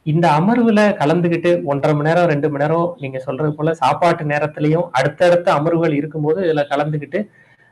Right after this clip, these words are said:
அதுவும் தமிழ்ல நம்ம தெரிஞ்சுக்கணும்னு வந்தவர். நீங்க உங்க ஒவ்வொருத்தருக்கும் ரொம்ப நன்றி தெரிவிச்சுக்கிறேன். வேற கேள்விகள் இருந்தாலும் கண்டிப்பா இந்த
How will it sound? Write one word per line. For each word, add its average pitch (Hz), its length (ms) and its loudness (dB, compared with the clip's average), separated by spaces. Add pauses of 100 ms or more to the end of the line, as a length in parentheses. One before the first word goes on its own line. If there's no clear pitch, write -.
அதுவும் 185 380 0
தமிழ்ல 214 380 4
நம்ம 175 180 2
தெரிஞ்சுக்கணும்னு 160 600 0
வந்தவர். 139 440 -2
நீங்க 156 560 2
உங்க 147 180 -4
ஒவ்வொருத்தருக்கும் 160 960 -2
ரொம்ப 127 260 -6
நன்றி 143 320 -2
தெரிவிச்சுக்கிறேன். 135 720 -10 (560)
வேற 254 340 2
கேள்விகள் 226 580 2
இருந்தாலும் 170 680 2
கண்டிப்பா 151 580 0
இந்த 127 280 -2